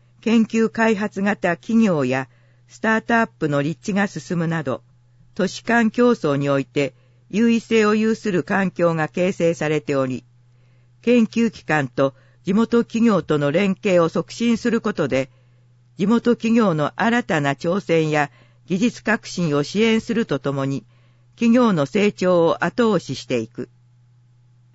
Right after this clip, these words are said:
問い。新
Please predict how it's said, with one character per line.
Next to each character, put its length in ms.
問 200
い。 80
新 440